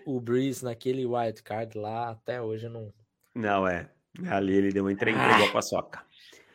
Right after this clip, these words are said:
Speaker 1: Meu
Speaker 2: Mas,
Speaker 1: Deus.
Speaker 2: enfim. É habilidade
Speaker 1: Enfim,
Speaker 2: atlética, né?
Speaker 1: habilidade atlética, eu fui de Jamar Chase, você foi de, de, de D K Metcalf.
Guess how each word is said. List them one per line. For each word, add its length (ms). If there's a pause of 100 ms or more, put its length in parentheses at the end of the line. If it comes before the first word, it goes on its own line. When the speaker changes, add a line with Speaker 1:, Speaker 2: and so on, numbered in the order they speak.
Speaker 1:
Meu 100
Speaker 2:
Mas, 140
Speaker 1:
Deus. 200
Speaker 2:
enfim. 140 (800)
É 60
habilidade 400
Speaker 1:
Enfim, 200
Speaker 2:
atlética, 300
né? 80
Speaker 1:
habilidade 500
atlética, 400
eu 40
fui 140
de 80
Jamar 360
Chase, 380
você 300
foi 300
de, 320 (340)
de, 580
de 20
D 100
K 180
Metcalf. 500